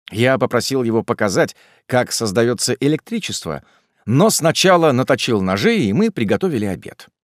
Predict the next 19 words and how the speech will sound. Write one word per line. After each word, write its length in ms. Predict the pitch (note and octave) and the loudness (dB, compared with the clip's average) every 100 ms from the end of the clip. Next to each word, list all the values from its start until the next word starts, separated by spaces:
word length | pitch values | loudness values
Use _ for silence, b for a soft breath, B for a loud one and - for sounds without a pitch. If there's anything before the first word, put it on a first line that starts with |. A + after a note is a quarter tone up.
| _ _ _ B - | _ _ _ B -2
Потом 260 | C3+ A#3 | 2 4
я 160 | F#3 F#3+ | 4 2
сам 360 | - E3+ A#2 | 4 2 2
выбрал 380 | G2 D3 A#2 G#2 | 0 0 0 0
режим 300 | G#2+ G#2+ A#2 | -2 -2 -4
тушения, 640 | - F2 - F2 A#2 F#3 - b b | -4 -10 -8 -6 -4 -4 -6 b b
который 360 | B2+ C#3+ G#3 F#3 | -2 0 0 2
соответствовал 680 | C#3+ A2+ D#3+ F#3 - D3 | 0 0 -2 -4 -4 -2
бы 100 | C#3 | -2
почти 360 | B2 G#2 - E3+ | -2 -2 -4 -6
погасшим 640 | - G2 C3+ A#2+ - C#3+ - | -4 -2 -2 -4 -6 -6 -4
углям, 420 | A#2+ E2+ E2+ D2+ b b | -6 -4 -8 -10 b b
и 160 | A#3 A#3 | -4 -4
Чу 260 | - A3+ - | -2 -4 -2
отправился 640 | A#2+ - D#3+ D#3 C#3 - C3 | -4 0 0 0 -2 -4 -4
объяснять 640 | A#2 G2 G#2 B2+ C#3+ - | -4 -4 -6 -4 -6 -4
мне 120 | A#2+ | -8
про 180 | A2 A2 | -4 -4
электричество. 680 | A2+ - D#2+ - - - | -4 -6 -12 -10 -12 -12